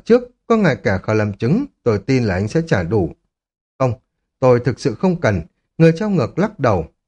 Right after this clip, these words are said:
"Thực sự không cần?" Anh ta tự tin rằng tương lai bản thân nhất định có thể lấy được sự ưu ái và xem trọng của giáo hội chúa tể bão táp và được ban cho phối phương ma dược tương ứng ư? Hay là nói anh ta thực sự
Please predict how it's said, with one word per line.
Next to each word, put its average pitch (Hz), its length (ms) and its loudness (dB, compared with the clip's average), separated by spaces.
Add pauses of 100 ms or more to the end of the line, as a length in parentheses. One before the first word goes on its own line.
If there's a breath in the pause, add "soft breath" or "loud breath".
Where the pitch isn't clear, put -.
(300)
"Thực 127 160 -2
sự 147 200 -2
không 196 260 -2
cần?" 117 220 0 (440)
Anh 139 160 0
ta 123 240 2
tự 120 200 -2
tin 185 240 2
rằng 95 220 0
tương 127 220 -2
lai 123 160 2
bản 110 240 -2
thân 143 180 4
nhất 233 180 2
định 160 180 2 (240)
có 240 100 0
thể 175 160 4
lấy 151 160 4
được 190 220 0
sự 151 240 -2
ưu 196 200 2
ái 151 240 0
và 131 220 0
xem 123 260 -4
trọng 127 200 -2 (180)
của 101 140 -2
giáo 120 160 0
hội 180 280 2
chúa 185 140 0
tể 110 220 0
bão 107 200 -2
táp - 260 0 (340)
và 156 120 4
được 151 220 0
ban 190 200 2
cho 196 120 0
phối 131 200 -2
phương 131 300 0
ma 123 140 0
dược 120 260 -2
tương 135 180 2
ứng 139 200 0
ư? 175 140 4 (480)
Hay 214 140 2
là 156 100 4
nói 113 200 2
anh 160 160 2
ta 120 200 2
thực 120 200 -4
sự 143 240 2